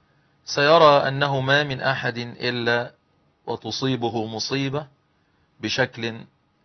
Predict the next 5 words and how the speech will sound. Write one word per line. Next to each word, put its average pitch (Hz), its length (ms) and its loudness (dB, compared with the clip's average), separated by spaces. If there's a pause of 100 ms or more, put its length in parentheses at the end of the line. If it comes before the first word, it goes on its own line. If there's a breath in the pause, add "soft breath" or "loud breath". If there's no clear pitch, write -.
(320)
أو 127 200 2
بآخر. 127 480 0 (1400)
فقصصنا 156 880 0 (720)
بعض 139 280 6
القصص 127 680 -2